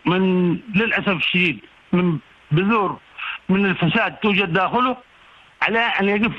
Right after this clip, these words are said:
وقفة جادة أمام ما يستهلكه الإنسان، ما يضر بصحة أخيه. فما،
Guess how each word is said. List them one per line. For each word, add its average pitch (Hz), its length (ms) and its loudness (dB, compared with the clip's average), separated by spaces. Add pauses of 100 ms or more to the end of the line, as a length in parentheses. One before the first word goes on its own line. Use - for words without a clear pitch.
(220)
وقفة 185 320 0
جادة 202 520 -2
أمام 214 340 0 (460)
ما 185 140 2
يستهلكه 185 580 0
الإنسان، 147 560 0
ما 165 140 0
يضر 175 240 0
بصحة 156 420 -2
أخيه. 135 360 -2 (480)
فما، 208 440 0